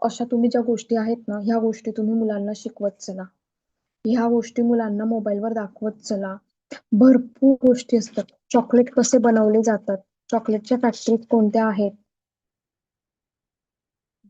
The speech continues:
ह्या गोष्टी आपल्या मुलांनी शिकायला पाहिजे. ह्या गोष्टी आपल्या मुलांना याच पाहिजे.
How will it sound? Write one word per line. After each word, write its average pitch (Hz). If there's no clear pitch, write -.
ह्या 233
गोष्टी 220
आपल्या 220
मुलांनी 214
शिकायला 233
पाहिजे. 226
ह्या 240
गोष्टी 240
आपल्या 226
मुलांना 226
याच 233
पाहिजे. 220